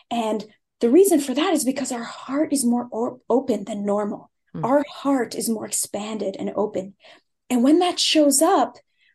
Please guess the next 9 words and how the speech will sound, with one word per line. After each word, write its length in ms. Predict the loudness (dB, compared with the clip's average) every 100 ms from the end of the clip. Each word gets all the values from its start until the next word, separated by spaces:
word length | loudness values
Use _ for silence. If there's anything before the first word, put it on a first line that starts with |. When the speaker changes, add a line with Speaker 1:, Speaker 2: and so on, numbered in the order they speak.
| _ _ _
Speaker 1:
the 80 | 0
cacao 440 | 2 0 -4 0 0
wishes 360 | 2 0 -2
to 100 | -2
bring 680 | -2 -4 2 4 6 6 4
into 340 | 4 2 4 4
your 160 | 4
reality 640 | 4 0 0 2 0 -2 -6 _
different 540 | 0 0 2 0 0